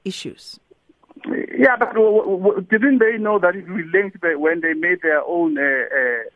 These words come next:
Speaker 2: deadline? They should have known that, that they should have given themselves sufficient time so that they, we don't end up with this situation, which is very, very embarrassing for everyone.
Speaker 1: And what is your client saying about this turn of events?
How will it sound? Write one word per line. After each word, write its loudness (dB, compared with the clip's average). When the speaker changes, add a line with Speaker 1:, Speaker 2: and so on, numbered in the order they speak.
Speaker 2:
deadline? 0
They -2
should -6
have 2
known 0
that, 2
that -2
they -6
should -2
have 0
given -2
themselves 0
sufficient -2
time 0
so 0
that 2
they, -2
we -2
don't 2
end -2
up -4
with -6
this -2
situation, 0
which 2
is -4
very, 2
very 0
embarrassing -2
for -8
everyone. -2
Speaker 1:
And 0
what 2
is 0
your 0
client -2
saying -2
about 0
this -6
turn -2
of -6
events? -10